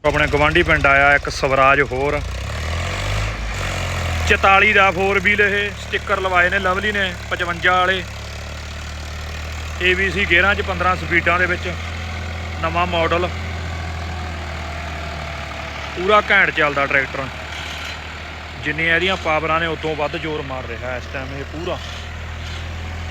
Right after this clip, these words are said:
ਨਾਲੇ ਰੇਟ 'ਚ ਤੁਹਾਨੂੰ ਪਤਾ ਦੂਸਰੇ ਬ੍ਰਾਂਡਾਂ ਨਾਲੋਂ ਹਿਸਾਬ ਸਿਰ ਹੈ, ਤੇ ਨਾਲੇ ਪੰਜਾਬ ਦਾ ਪੁੱਤਰ ਹੈ ਸਵਰਾਜ। ਬਹੁਤ ਖਚਾਈ ਯਾਰ, ਆਵਾਜ਼ ਦੇਖੋ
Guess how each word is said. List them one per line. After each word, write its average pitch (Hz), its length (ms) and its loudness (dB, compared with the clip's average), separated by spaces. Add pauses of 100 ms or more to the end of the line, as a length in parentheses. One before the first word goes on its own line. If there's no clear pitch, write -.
(1080)
ਨਾਲੇ 156 260 6
ਰੇਟ 147 220 8
'ਚ 143 60 0
ਤੁਹਾਨੂੰ 143 340 0
ਪਤਾ 139 260 0
ਦੂਸਰੇ 135 600 0
ਬ੍ਰਾਂਡਾਂ 131 340 0
ਨਾਲੋਂ 127 240 -4
ਹਿਸਾਬ - 1300 -2
ਸਿਰ 123 220 0
ਹੈ, 123 140 0 (720)
ਤੇ 135 120 -2
ਨਾਲੇ 135 200 4
ਪੰਜਾਬ 131 440 4
ਦਾ 131 100 2
ਪੁੱਤਰ 123 380 0
ਹੈ 127 160 2
ਸਵਰਾਜ। 127 560 4 (4000)
ਬਹੁਤ 135 280 6
ਖਚਾਈ 123 300 4
ਯਾਰ, 131 200 6
ਆਵਾਜ਼ 127 340 6
ਦੇਖੋ 127 240 4